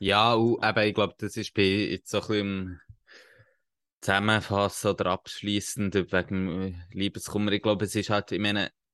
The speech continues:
Speaker 1: Liebeskummer, Ver-, Verlust, Schmerzen, ähm, sind so divers wie jede Beziehung.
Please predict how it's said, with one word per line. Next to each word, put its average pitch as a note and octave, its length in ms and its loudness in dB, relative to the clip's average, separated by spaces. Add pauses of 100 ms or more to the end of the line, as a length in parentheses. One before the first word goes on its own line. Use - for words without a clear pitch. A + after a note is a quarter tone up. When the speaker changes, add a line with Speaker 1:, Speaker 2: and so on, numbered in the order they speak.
(280)
Speaker 1:
Liebeskummer, G#2+ 800 -2
Ver-, - 440 -4
Verlust, - 800 -6 (120)
Schmerzen, F#2 1000 -2 (400)
ähm, F2 500 -2 (600)
sind - 180 -6
so G2+ 160 4
divers F2+ 540 0
wie F#2 120 -6
jede F2+ 280 -4
Beziehung. F2 640 -6